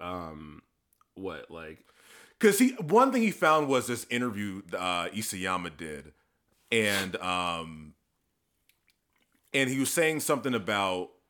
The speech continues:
Speaker 2: like, like, something he had difficulty with the success the show was having or something like
Speaker 1: Mm.
Speaker 2: that. And something with, um,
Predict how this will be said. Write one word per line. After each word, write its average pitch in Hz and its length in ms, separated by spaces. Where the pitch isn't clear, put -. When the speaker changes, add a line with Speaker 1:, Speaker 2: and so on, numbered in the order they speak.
Speaker 2:
like, 101 340
like, 104 140
something 196 320
he 156 140
had 135 220
difficulty 139 460
with 120 140
the 98 60
success - 500
the 90 80
show 104 240
was 117 160
having 131 300
or 127 80
something 135 320
like 135 140
Speaker 1:
Mm. 117 60
Speaker 2:
that. 135 320
And 98 240
something 123 420
with, 107 220
um, 85 600